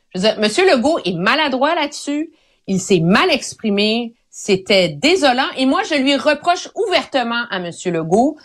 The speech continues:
de ne jamais parler en bien des immigrants. Tu sais, peut-être que s'il faisait un peu, il serait moins susceptible. Mais Monsieur Tr-, Legault est quand même jamais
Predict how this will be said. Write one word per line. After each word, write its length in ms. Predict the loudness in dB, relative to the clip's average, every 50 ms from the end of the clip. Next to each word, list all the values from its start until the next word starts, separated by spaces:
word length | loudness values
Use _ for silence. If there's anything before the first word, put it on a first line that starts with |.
| -20 -20 _ _ 0
de 60 | 2
ne 160 | 4 4 2
jamais 340 | 2 2 0 0 0 -4 -6 -6
parler 320 | -6 -6 -4 -4 -4 -4 -4
en 80 | -4
bien 240 | -4 -6 -6 -6 -6
des 240 | -6 -8 -10 -10 -8
immigrants. 380 | -8 -6 -4 -2 -2 -2 -2 -4 -8
Tu 60 | -4
sais, 120 | -2 -2 -2
peut-être 240 | 0 0 -2 0
que 100 | -2 -4
s'il 280 | -4 -2 0 0 0 2
faisait 280 | 2 2 2 2 2 2
un 180 | 2 0 -2
peu, 280 | -2 -2 0 0 0 0
il 80 | -4
serait 180 | -4 -2 -2 0
moins 200 | 0 2 0 0
susceptible. 640 | -2 -4 -6 -4 -4 -4 -4 -2 -2 -2 -2 -2 -4 _ _ _ _ _ _ _ _ _ -2
Mais 60 | 2
Monsieur 300 | 2 2 2 2 0 0 0 -2
Tr-, 140 | -4 -6 -2 2
Legault 400 | 2 2 2 2 2 2 2 2
est 140 | 0 0 0
quand 160 | 0 2 2
même 240 | 2 0 2 0 0
jamais 360 | 2 2 0 0 0 -2